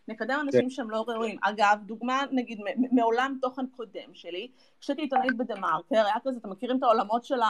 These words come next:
Speaker 1: הרשימות, של הצעירים המבטיחים, ואלה המשפיעים, ויש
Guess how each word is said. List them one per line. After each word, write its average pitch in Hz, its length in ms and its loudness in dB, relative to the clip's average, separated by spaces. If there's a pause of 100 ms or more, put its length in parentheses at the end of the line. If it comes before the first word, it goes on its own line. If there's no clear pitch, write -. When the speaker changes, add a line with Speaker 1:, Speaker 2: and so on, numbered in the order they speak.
(380)
Speaker 1:
הרשימות, 233 760 2
של 254 100 0
הצעירים 254 440 0
המבטיחים, 254 760 -4
ואלה 226 240 0
המשפיעים, 254 680 -4
ויש 247 180 -6